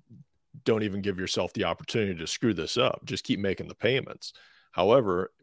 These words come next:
uh, I just talked to somebody yesterday,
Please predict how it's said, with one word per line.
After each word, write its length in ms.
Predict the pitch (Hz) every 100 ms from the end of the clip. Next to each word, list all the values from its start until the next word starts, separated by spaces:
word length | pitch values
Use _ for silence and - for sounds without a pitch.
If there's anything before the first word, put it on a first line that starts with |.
| _ -
uh, 200 | 87 87
I 100 | 73
just 180 | 95 98
talked 180 | 95 95
to 60 | -
somebody 440 | 110 110 110 113
yesterday, 760 | 110 107 107 120 - 78 87